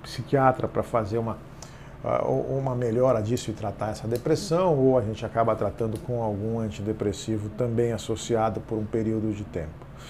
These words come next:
De qualquer forma, é uma coisa fugaz, passageira e que,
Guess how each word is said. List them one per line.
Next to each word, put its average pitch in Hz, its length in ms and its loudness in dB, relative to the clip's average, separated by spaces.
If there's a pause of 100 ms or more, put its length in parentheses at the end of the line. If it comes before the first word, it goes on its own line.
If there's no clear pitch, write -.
(380)
De - 100 -10
qualquer 254 320 8
forma, 175 360 6
é - 20 8
uma 156 180 6
coisa 139 360 6 (480)
fugaz, 143 720 6
passageira 120 840 2
e 120 80 2
que, 147 280 0